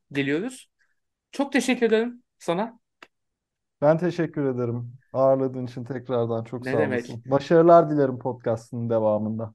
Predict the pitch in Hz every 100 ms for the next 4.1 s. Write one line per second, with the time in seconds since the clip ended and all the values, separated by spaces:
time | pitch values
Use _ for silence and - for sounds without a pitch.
0 | _ 110 110 120 117 110 120 139 - _
1 | _ _ _ _ _ _ _ 131 139 143
2 | 160 147 151 147 151 156 151 165 151 139
3 | 139 139 135 147 175 170 165 170 180 175
4 | 175